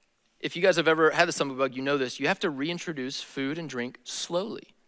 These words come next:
Like, Saturday morning is not the time for a big hearty breakfast after he's been throwing up through the night, right?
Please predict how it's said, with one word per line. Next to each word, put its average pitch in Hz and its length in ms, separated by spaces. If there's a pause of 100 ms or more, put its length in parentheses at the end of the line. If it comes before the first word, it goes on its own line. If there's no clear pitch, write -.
(220)
Like, 143 100
Saturday 202 420
morning 180 280
is 139 120
not 151 300
the 180 80
time 139 240
for 147 120
a - 20
big 139 160
hearty 131 200
breakfast - 500 (180)
after 135 200
he's 135 120
been 135 120
throwing 131 220
up 180 100
through 123 120
the 120 60
night, 107 200
right? 131 240